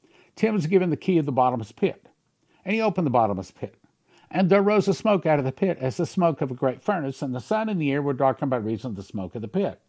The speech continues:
And out of the smoke came locusts upon the earth. And it was commanded them that they should not hurt the grass of the earth, neither any green thing, neither any tree, but only those men which have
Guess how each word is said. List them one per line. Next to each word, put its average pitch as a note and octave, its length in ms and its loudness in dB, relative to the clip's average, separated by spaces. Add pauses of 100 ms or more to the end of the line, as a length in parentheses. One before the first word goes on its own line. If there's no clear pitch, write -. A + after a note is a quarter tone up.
(640)
And A#2+ 100 -4
out E3 180 2
of A3 80 -2
the - 60 2
smoke G3 460 -2
came E3+ 360 -4
locusts - 840 -6 (280)
upon B2+ 260 0
the A2 100 -4
earth. A#2+ 260 -2 (800)
And D3 60 0
it D3 40 0
was B2 60 -8
commanded G3 460 0
them G3 160 0
that F3+ 140 0
they F#3 160 2
should F3+ 160 -2
not F#3 180 4
hurt - 220 2
the D#3 80 -2
grass D3+ 360 -2
of D3 60 0
the F#2+ 140 -2
earth, G2+ 280 -8 (600)
neither G3 320 4
any G3+ 140 4
green E3+ 240 2
thing, F3+ 200 0
neither E3 300 2
any D#3+ 120 -2
tree, F3+ 280 4
but B2 420 0
only A#3 320 0
those A#3 320 -2
men G#3+ 180 -4
which F#3 200 -6
have E3+ 320 -2